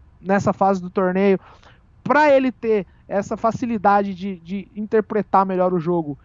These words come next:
e se tornar esse campeão e chegar em retas finais uma atrás da outra, do que eu ficar ali no áudio com ele conversando, tentando ajudar ele numa reta final, né? Que, como você disse, não é algo proibido, né? Porque quem toma a decisão final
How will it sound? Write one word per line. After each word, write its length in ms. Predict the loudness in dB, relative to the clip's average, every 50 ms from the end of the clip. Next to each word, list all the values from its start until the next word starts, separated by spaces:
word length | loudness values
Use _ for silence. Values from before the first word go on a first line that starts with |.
| _ _ _
e 80 | -6 -4
se 160 | 0 0 0
tornar 360 | 2 4 4 4 4 4 2
esse 160 | 0 0 -4 -4
campeão 520 | -4 -4 -4 -4 -2 -2 0 0 0 -2
e 40 | -4
chegar 380 | -6 -6 -2 2 2 2 2
em 40 | 2 0
retas 300 | -2 -2 -4 -6 -10 -10
finais 340 | -8 -6 -6 -4 -6 -6
uma 120 | -8 -10 -10
atrás 240 | -8 -6 -6 -4 -2
da 100 | 0 0
outra, 300 | 0 -2 -4 -6 -10 -16 _ _ _ _ _ _ _ _ -8
do 100 | -6 0
que 280 | 4 6 6 6 4 4
eu 120 | 2 2 2
ficar 300 | 0 -2 -2 2 2 2
ali 300 | 2 0 -2 -4 -4 -8 _ _ -8
no 140 | -2 2 4
áudio 340 | 6 6 4 4 0 -4 -8
com 120 | -8 -6
ele 160 | -6 -6 -6
conversando, 800 | -6 -6 -6 -2 -2 -2 -2 -2 -2 0 2 2 2 2 0 -4
tentando 340 | -6 -8 -8 -6 -6 -6 -6
ajudar 340 | -4 -6 -2 2 2 4 4
ele 140 | 2 -2
numa 220 | -6 -8 -8 -6 -6
reta 200 | -6 -6 -8 -10
final, 360 | -12 -10 -8 -8 -8 -10 -12 -14 -20 _ _ _
né? 160 | -14 -14 -14 -14 -18 -20 _ _ _
Que, 100 | -6 0
como 180 | 0 0 2 2
você 220 | 0 2 2 4
disse, 260 | 4 4 2 2 -2
não 100 | -6 0 2
é 60 | 4
algo 220 | 4 4 4 0
proibido, 440 | -4 -6 -6 -6 -4 -4 -6 -6 -6 _ _ _ _ _ _ -16
né? 120 | -16 -16 -16 _ _
Porque 160 | -20 -12 -8
quem 140 | -6 -4 0
toma 240 | 2 2 4 2 0
a 20 |
decisão 380 | -2 -4 -6 -4 -4 -4 -4 -6
final 420 | -8 -8 -2 0 0 0 0 -2